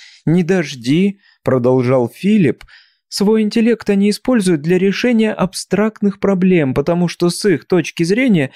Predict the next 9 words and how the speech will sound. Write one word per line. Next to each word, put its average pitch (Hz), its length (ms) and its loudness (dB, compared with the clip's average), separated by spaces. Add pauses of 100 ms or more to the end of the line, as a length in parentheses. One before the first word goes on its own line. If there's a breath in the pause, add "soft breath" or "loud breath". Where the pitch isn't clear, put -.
(340 loud breath)
все 254 260 -2
проблемы 165 800 -2
абстрактные». - 1120 -8 (840)
Я 131 380 2
не 139 140 0
удержался 147 680 -2
и - 200 -4
громко 175 440 0
спросил: - 680 -6